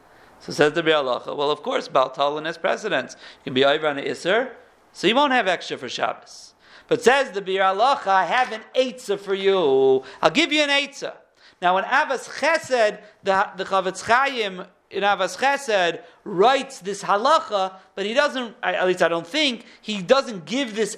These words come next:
Eitzah to you. And he says, "I have a great Eitzah for you. You're only chayiv to pay the cleaners when he gives you back your thing.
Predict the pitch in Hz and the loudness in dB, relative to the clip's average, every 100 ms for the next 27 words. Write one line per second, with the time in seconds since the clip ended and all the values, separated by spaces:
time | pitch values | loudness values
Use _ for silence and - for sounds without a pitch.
0 | - 277 - - 147 143 123 113 - - | 0 0 0 -8 -8 -6 -4 -6 -8 -20
1 | - 196 208 247 254 247 226 208 269 294 | -4 -2 0 2 4 2 -2 -2 -2 0
2 | 339 339 233 185 151 120 - - _ - | -2 -4 -6 -8 -8 -10 -12 -16 _ -20
3 | - 202 240 254 302 285 214 190 - 196 | -4 2 2 2 0 0 -4 -6 2 2
4 | 202 208 196 - 190 - - 208 208 202 | 2 0 -8 -8 -12 -10 -2 0 0 -2
5 | 185 180 190 226 226 190 180 175 190 185 | -6 -8 -6 -4 0 0 0 -2 -2 0
6 | 180 180 160 180 185 196 190 - _ _ | 2 2 -2 0 2 2 0 -6 _ _
7 | 170 180 180 269 269 175 175 185 185 | -6 -6 -2 0 2 0 -4 -8 -14